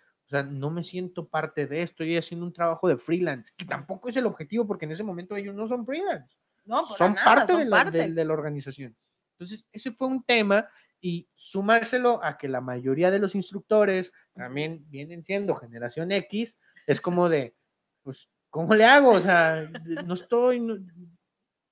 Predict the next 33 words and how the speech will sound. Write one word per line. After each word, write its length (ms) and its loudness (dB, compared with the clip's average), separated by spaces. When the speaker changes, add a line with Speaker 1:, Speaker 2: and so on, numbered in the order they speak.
Speaker 1:
tengo 240 -6
el 100 -8
caso, 240 -8
por 120 -8
ejemplo, 320 -10
yo 140 -8
llevo 300 0
mis 200 -8
redes, 360 -10
¿no? 280 -20
Speaker 2:
Ujú. 320 -20
Speaker 1:
Y 120 -6
hago 180 -2
mis 180 -8
videos 380 -4
y 40 -10
mis 160 -10
ediciones. 580 -6
Tengo 280 6
a, 100 10
a, 20 -4
a, 360 -12
a 40 -14
mi 120 -10
amigo 340 0
y 400 -4
colega 340 -4
ahí 100 -2
en 100 -10
Carlos 240 -6
Consultores, 520 -10
que 140 -8
es, 140 -12